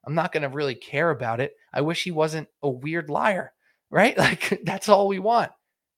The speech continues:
And this guy gives it to us. Kevin Durant goes on a show, hour-long sit-down with Dave Letterman. They play shuffleboard. They shoot the shit. He talks about how he's smoking weed. He goes on Bill Simmons' podcast four or five years ago after the championship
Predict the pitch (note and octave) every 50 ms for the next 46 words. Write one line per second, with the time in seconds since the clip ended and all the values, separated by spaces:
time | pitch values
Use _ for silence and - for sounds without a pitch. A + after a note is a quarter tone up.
0 | _ _ - G3 G#3+ B3 B3 - - A#3 G3+ G3+ G3 E3+ G#3 G#3+ G#3 G#3+ G3+ -
1 | - F3+ D#3 B2+ A#2 - - - _ _ _ _ _ _ _ - - G#3+ G#3+ A#3
2 | A3 G3+ G3 G3+ G#3 G3+ F3 - - _ _ _ _ _ - E3+ E3+ F#3 G#3 F#3+
3 | G3 F#3 F3+ D#3+ - - - G3 G3 F#3+ - - E3+ F3+ F#3 G3 G3+ G3 F#3 F3+
4 | F3+ F3+ F3+ F3 E3 D3+ - _ _ _ - - - G3 G3 G3 - F3+ E3 D3
5 | C3+ C3+ C3 - E3+ F3+ F3+ E3+ D#3+ E3 E3+ E3+ E3+ D#3 C3+ B2 B2 C3 C#3+ -
6 | - G3 G3 E3+ - - - - - F3 F3+ - F#3+ D#3 D3+ C#3+ B2 B2 A#2 C3+
7 | C#3 B2 - - - A#3+ G#3 - - - - - G#3 F#3+ - - E3+ F3+ - -
8 | G3+ F#3+ - - G3 G3 F#3+ F3+ F3 F#3+ G3 F#3 F3+ E3+ - - G#3 G#3 G#3 -
9 | G#3 F3+ A#3 C4 C4+ B3+ G#3 E3 - _ _ _ _ _ _ _ _ _ - -
10 | - - C4+ A3+ A#3 G#3+ G3 - A#3 A3 A3 - G#3+ G#3+ G3+ F3+ - - G3 G3
11 | G#3+ G#3 - G3+ F#3 E3+ D3+ - - _ _ _ _ _ - - F#3 G3+ G3+ F#3+
12 | G3 - F#3+ F3+ E3+ E3+ F#3 G3 F#3 F3+ E3+ E3 E3 E3 E3 - E3+ D#3+ D3+ -
13 | E3+ F3+ F3+ F#3+ F#3+ E3+ - D#3+ D3 C#3+